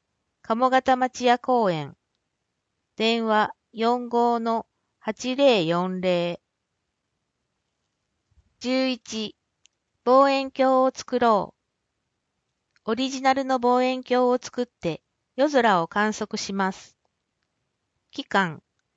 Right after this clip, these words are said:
七月二十日土曜日、十八時から二十時三十分。場所、岡山天文博物館。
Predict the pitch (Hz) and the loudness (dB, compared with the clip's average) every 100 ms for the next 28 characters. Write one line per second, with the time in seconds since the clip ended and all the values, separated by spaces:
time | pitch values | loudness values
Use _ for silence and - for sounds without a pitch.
0 | _ _ _ _ - - - 277 262 254 | _ _ _ _ -20 -20 -10 -2 -2 0
1 | 254 240 - - 226 226 - _ - 208 | -4 -4 -6 -4 0 0 -4 _ -6 0
2 | 254 240 180 151 - _ _ _ _ _ | 2 2 0 -6 -14 _ _ _ _ _
3 | _ _ _ _ 233 262 247 269 269 254 | _ _ _ _ -4 -2 0 -2 -4 -8
4 | 214 175 160 151 - _ - 196 214 285 | -6 -4 0 -2 -4 _ -10 -8 -4 -2
5 | 254 190 160 - 214 233 240 240 - 160 | -2 -4 -10 -4 -4 -4 -6 -6 -10 -12
6 | 143 - _ _ _ _ _ _ _ _ | -12 -16 _ _ _ _ _ _ _ _
7 | - 220 - 233 - _ _ - - 285 | -4 -4 0 0 0 _ _ -4 2 2
8 | 262 208 - 233 233 233 226 226 - 226 | 2 -2 -4 -4 -4 -2 -4 -4 -6 -6
9 | 226 - - 160 131 | -6 -12 -10 -10 -10